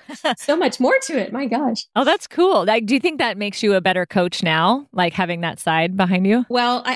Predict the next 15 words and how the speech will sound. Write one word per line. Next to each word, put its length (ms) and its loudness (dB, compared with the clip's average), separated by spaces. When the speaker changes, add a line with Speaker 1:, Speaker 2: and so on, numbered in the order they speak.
Speaker 1:
I 20 -2
have 180 -4
to 100 -6
say, 280 2
um, 380 0
initially 440 2
that 180 0
is 260 -2
what, 240 0
what, 280 -2
that 140 -2
was 160 -2
my 100 0
motivation, 760 -2
was 400 0